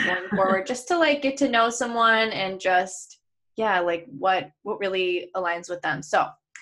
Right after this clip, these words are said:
Speaker 1: what are your favorite ways to support your hormones and health? I feel like everyone's on a different journey, but, like, what are some of your personal favorites that you do?
Speaker 2: Yeah.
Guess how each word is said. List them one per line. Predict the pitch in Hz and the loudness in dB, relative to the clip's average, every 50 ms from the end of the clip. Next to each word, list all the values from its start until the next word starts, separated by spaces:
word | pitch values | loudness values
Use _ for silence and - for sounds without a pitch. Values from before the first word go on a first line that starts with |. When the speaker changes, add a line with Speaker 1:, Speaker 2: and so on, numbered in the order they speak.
| - _ _ _ _ _ _ _ _ | -20 _ _ _ _ _ _ _ _
Speaker 1:
what | - 196 233 302 359 381 - - - _ _ _ - | -2 2 4 4 4 2 0 -4 -12 _ _ _ 0
are | 214 208 208 214 220 220 220 | 2 4 6 6 4 4 4
your | 214 202 196 | 2 0 -2
favorite | - - 202 190 202 190 - | -2 -2 -2 0 0 -2 -2
ways | 185 185 185 - | -2 -6 -6 -6
to | - 196 | -10 -12
support | 190 - - 185 _ - 190 185 170 170 175 | -12 -12 -14 -14 _ -4 -4 -4 -4 -6 -8
your | 175 180 190 202 202 202 196 196 196 - | -6 -2 0 2 4 4 2 2 -2 -4
hormones | - 190 185 180 180 175 170 170 170 165 165 180 185 - - - - | -6 -6 -6 -6 -6 -10 -10 -10 -10 -12 -14 -16 -18 -18 -18 -14 -14
and | 185 180 | -12 -10
health? | 180 180 160 151 - - - | -6 -4 -4 -4 -4 -4 -6
I | 190 | -6
feel | 185 - 208 | -6 -4 -4
like | 202 196 - | -4 -4 -2
everyone's | - 196 190 196 196 196 196 190 | -2 -2 -2 -2 -2 -4 -4 -4
on | 196 185 | -2 -4
a | 185 185 | -4 -4
different | 185 185 190 190 190 185 | -4 -6 -6 -6 -8 -8
journey, | - 175 185 196 | -8 -8 -8 -6
but, | 196 196 185 - | -6 -6 -6 -6
like, | 185 185 - - | -6 -8 -6 -4
what | 202 214 | -4 -4
are | 240 226 | -4 -4
some | - - 220 196 | -8 -10 -10 -10
of | 190 185 180 | -10 -10 -6
your | 180 180 | -8 -8
personal | 180 - - 196 190 - - 170 170 170 _ | -8 -8 -10 -10 -10 -8 -10 -12 -12 -12 _
favorites | - 165 160 160 - - - - _ - | -10 -10 -8 -8 -10 -12 -14 -16 _ -20
that | - - | -18 -14
you | - - - | -14 -12 -10
do? | - 185 190 | -6 -4 0
Speaker 2:
Yeah. | 202 202 196 185 | 0 0 -2 -4